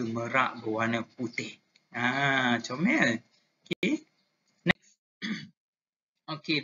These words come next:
berparuh. Paruh ni,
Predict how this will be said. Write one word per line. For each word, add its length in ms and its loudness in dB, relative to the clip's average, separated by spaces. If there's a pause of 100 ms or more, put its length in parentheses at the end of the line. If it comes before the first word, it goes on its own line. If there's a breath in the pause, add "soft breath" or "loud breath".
berparuh. 800 0 (460)
Paruh 400 2
ni, 680 2